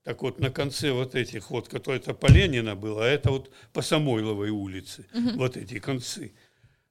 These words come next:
Speaker 1: А тут был забор уг-, отгораживый, а здесь в середине с улицы был не то, что сейчас одна арочка, а тогда было три арки. Три подряд на столбах, такой простор,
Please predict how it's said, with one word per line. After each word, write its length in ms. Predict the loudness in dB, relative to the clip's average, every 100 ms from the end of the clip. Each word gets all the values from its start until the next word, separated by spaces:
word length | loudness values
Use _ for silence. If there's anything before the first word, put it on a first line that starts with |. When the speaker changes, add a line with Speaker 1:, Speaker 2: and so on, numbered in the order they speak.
| _
Speaker 1:
А 120 | -10 -8
тут 260 | -4 -4
был 200 | 0 0
забор 480 | 2 2 2 0 -2 -4
уг-, 180 | -6
отгораживый, 840 | -2 -2 2 2 4 0 -4 -8 -6
а 140 | -4
здесь 280 | -2 -2 -4
в 160 | -6 -10
середине 580 | -4 -4 -2 -2 -2 -4
с 120 | -6
улицы 460 | -6 -6 -8 -12 -12 -18 -20 -12
был 400 | -6 -4 -4 -10 -20 _ _
не 100 | -8
то, 160 | -4 -4
что 160 | -4
сейчас 280 | -2 -2 -2
одна 380 | -4 0 0 0
арочка, 480 | -4 -8 -12 -14 -20 -20 _ -20
а 80 | -16
тогда 360 | -12 -4 -4
было 260 | -2 -4 -6
три 480 | -8 -8 -6 -6 -6
арки. 520 | -8 -8 -12 -18 -20 -20 _ _ _
Три 240 | -8 -4 -4
подряд 500 | -4 -2 2 0 -2
на 120 | -8
столбах, 640 | -6 -6 -4 -2 -2 -4 -20 -20 -14
такой 320 | -12 -8 -8
простор, 800 | -4 -4 -4 -6 0 0 0 -4